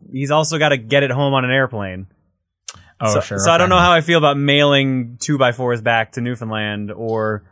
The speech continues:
Speaker 1: having him take them on as carry-on, 'cause they're not gonna survive
Speaker 2: Right.
Speaker 1: in the luggage <laughs> compartment.
Speaker 2: I mean, it is, it's twenty eighteen. I'm assuming there's a way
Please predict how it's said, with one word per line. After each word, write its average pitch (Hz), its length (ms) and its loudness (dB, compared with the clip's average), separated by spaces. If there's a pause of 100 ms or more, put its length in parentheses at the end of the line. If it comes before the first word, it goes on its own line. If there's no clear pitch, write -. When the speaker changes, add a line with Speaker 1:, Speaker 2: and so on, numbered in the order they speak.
Speaker 1:
having 131 320 -2
him 120 100 -4
take 127 200 -2
them 120 120 -4
on 113 180 0
as 107 80 -6
carry-on, 101 640 -4 (540)
'cause 120 80 -4
they're 139 80 2
not 156 220 2
gonna 143 120 -2
survive 131 380 2
Speaker 2:
Right. 120 40 -6
Speaker 1:
in 120 40 -2
the 113 80 -4
luggage 113 320 0 (200)
<laughs> - 180 -6
compartment. 101 680 -8
Speaker 2:
I 151 60 -4
mean, 196 180 0
it 208 100 0
is, 233 220 0
it's 233 160 -2
twenty 240 280 -2
eighteen. 165 440 -2
I'm 151 120 -2
assuming 151 440 -2
there's 131 140 0
a 123 80 0
way 110 580 -2